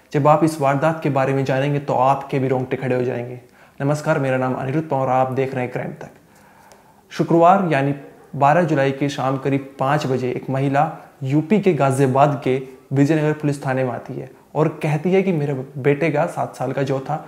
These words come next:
वो किडनैप हो चुका है। आसपास कई जगह ढूंढा लेकिन नहीं मिल पा रहा है। इसके बाद पुलिस ने, आ, बच्चे की किडनैपिंग की रिपोर्ट दर्ज कराई और महिला से पूछा कि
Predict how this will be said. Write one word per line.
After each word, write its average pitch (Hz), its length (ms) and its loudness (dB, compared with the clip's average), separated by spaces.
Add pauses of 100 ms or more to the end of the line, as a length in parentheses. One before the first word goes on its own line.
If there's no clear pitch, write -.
(160)
वो 139 80 -4
किडनैप 143 440 0
हो 151 60 -2
चुका 143 280 -2
है। 165 220 -6 (640)
आसपास 175 520 2
कई 180 140 2
जगह 165 200 0
ढूंढा 151 200 0
लेकिन 156 260 0
नहीं 131 200 -2
मिल 123 140 0
पा 120 160 0
रहा - 120 -4
है। - 180 -12 (260)
इसके 156 220 -2
बाद 143 260 2
पुलिस 147 280 2
ने, 143 260 -2 (340)
आ, 123 160 4
बच्चे 147 360 0
की 156 60 2
किडनैपिंग 135 420 0
की 131 60 -2
रिपोर्ट 131 380 0
दर्ज 135 160 0
कराई 139 300 0 (1040)
और 160 120 2
महिला 160 240 2
से 185 140 -2
पूछा 160 300 0
कि 180 160 -6